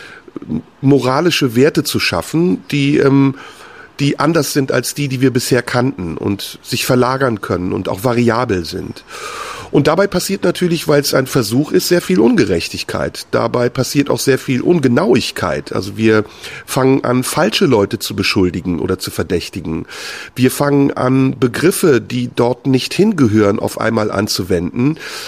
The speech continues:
und, ähm, mit diesen Begriffen inflationär umzugehen. So wie ich eben zum Beispiel mit dem Begriff Faschismus, was ja nichts anderes war,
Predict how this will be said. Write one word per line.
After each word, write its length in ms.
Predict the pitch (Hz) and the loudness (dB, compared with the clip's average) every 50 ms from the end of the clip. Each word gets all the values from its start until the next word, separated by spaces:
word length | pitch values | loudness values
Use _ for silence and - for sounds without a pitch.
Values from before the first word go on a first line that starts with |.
| - - - | -14 -16 -4
und, 380 | - 147 143 139 143 143 143 - | 2 4 4 4 4 2 0 2
ähm, 220 | 143 139 143 143 | 2 4 4 4
mit 140 | 147 147 143 | 4 2 0
diesen 240 | 156 151 143 165 156 | 0 -2 0 0 2
Begriffen 580 | 151 139 135 143 156 - - 170 165 160 160 160 | 0 0 2 0 0 0 0 0 2 2 2 2
inflationär 720 | - 156 - - - 160 156 - - 165 156 160 165 165 - | 2 0 0 2 0 -2 0 2 2 2 4 4 4 4 4
umzugehen. 600 | 202 214 208 - - 123 90 - 90 82 80 85 | 2 2 2 0 0 0 0 0 -2 -2 -2 -2
So 160 | 95 110 113 | 0 -2 0
wie 100 | 113 131 | 0 2
ich 260 | - 160 160 - - - | 0 0 -2 0 0 0
eben 220 | 113 95 104 98 | 0 0 0 -4
zum 200 | - - 107 92 | -2 -2 -2 0
Beispiel 320 | 92 90 98 - - 110 | 0 -2 -2 -2 -4 -4
mit 180 | 101 107 110 - | 0 0 0 0
dem 140 | 117 110 110 | 0 -2 -2
Begriff 240 | 113 104 113 127 - | -2 0 0 -2 -2
Faschismus, 840 | - - 127 - - 185 185 - - 107 92 78 - - - - | 0 -4 -2 0 2 2 2 2 0 -2 -4 -4 -4 -6 -8 -6
was 140 | - - - | -6 -6 -4
ja 80 | - 117 | -2 0
nichts 240 | 117 117 - - 123 | 0 0 0 0 -2
anderes 480 | 139 165 180 160 120 101 - - - | 0 2 2 2 2 0 0 -2 -4
war, 300 | 98 87 85 87 101 117 | -2 0 0 0 -2 -4